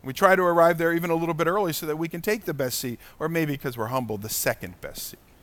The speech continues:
You know, I don't wanna go overboard or something. And so many, uh, times we ignore this instruction or an instruction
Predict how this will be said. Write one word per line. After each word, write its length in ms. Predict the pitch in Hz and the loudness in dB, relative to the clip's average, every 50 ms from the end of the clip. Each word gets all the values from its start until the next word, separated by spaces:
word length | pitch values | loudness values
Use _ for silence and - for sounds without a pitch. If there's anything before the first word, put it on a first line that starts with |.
| - - - - - | -20 -20 -20 -20 -14
You 100 | - - | -10 -6
know, 60 | 117 | -2
I 120 | 104 113 127 | 0 2 2
don't 100 | 120 117 | 2 2
wanna 160 | 113 113 113 | 0 -4 -4
go 200 | 107 117 117 135 | -4 -2 0 0
overboard 440 | 147 147 139 113 104 110 107 107 107 - - - - - - | 2 2 0 -2 -2 -2 -4 -4 -6 -10 -16 -20 -18 -12 -8
or 100 | 123 120 | -6 -4
something. 460 | - - 151 139 135 - 113 101 - - - - - _ _ _ _ _ _ - - | -2 0 -2 -2 -2 -4 -8 -8 -8 -12 -20 -20 -20 _ _ _ _ _ _ -10 -6
And 120 | - 165 156 | -4 -2 0
so 180 | - - 269 | 4 4 4
many, 340 | 262 226 220 240 277 285 254 | 4 4 2 2 2 2 0
uh, 160 | 208 - - | 0 -2 -4
times 500 | - - 214 240 269 277 240 202 170 - | -6 -4 -4 -2 -2 -2 -2 -2 -4 -4
we 180 | 170 175 196 185 | -4 0 4 4
ignore 760 | 185 175 156 151 165 170 190 220 254 262 220 190 165 156 160 156 | 4 4 2 0 -2 -2 -2 0 0 2 6 8 8 8 6 6
this 340 | 139 135 185 208 - - | 4 2 2 4 4 2
instruction 720 | - 233 226 - - - - 208 190 185 - - 175 156 | 0 0 -2 -2 -4 -2 2 2 2 2 0 -2 -4 -2
or 160 | 151 151 151 147 | 2 2 2 2
an 80 | 147 | 2
instruction 720 | 147 143 - - - - 196 208 208 - - 208 190 185 | 0 -4 -6 -4 -2 0 0 0 0 -2 -4 -4 -4 -6